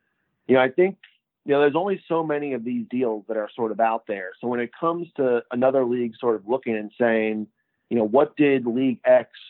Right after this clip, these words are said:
do in their deal to make sure that they got that, you know, two or three times increase? You know, a lot of people were concerned that some of the N F L deals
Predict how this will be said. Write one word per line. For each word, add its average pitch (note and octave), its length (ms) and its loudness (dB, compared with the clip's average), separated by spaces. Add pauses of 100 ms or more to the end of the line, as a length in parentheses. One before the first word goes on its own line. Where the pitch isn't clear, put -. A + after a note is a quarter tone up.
(220)
do C3 220 0
in A2 100 -2
their B2 240 0
deal A2 440 -4
to G#2+ 60 -10
make A2 340 -4
sure A#2 140 0
that G#2+ 200 0
they A#2+ 180 2
got G#2+ 420 2
that, G2+ 340 0 (140)
you C3+ 80 -8
know, G2 260 -8 (180)
two D#3 120 4
or B2+ 120 4
three B2 260 -4
times A2 380 -2
increase? A2+ 480 -2
You A#2 60 0
know, A2+ 180 -2 (680)
a A2+ 60 0
lot C3+ 160 6
of F3 80 -6
people F3+ 240 -4
were E3 120 -2
concerned C#3+ 480 -8
that A2 140 -8
some B2+ 120 -6
of A#2+ 80 -6
the A#2 100 -4
N A2+ 120 -6
F A2+ 120 -10
L B2 140 0
deals A#2 400 -6